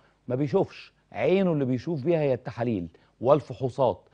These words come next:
فلازم العين النضارة اللي يلبسها الدكتور ده تبقى كويسة وتبقى حديثة عشان يقدر يشوف كويس.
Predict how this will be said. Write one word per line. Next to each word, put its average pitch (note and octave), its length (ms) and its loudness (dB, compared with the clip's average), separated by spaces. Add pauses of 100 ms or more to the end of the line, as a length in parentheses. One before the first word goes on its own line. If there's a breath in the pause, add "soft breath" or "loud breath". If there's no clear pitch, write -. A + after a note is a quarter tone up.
(140 soft breath)
فلازم C#3+ 640 2
العين B2+ 580 0
النضارة C3 580 4
اللي A#2+ 200 2
يلبسها A2+ 360 -2
الدكتور A2+ 420 -2
ده A2+ 100 0
تبقى B2 300 -6
كويسة C#3 640 0 (160)
وتبقى A#2+ 440 -2
حديثة D3+ 600 -2 (220 soft breath)
عشان C3 320 -2
يقدر C3+ 340 -2
يشوف B2 340 -4
كويس. A#2+ 500 0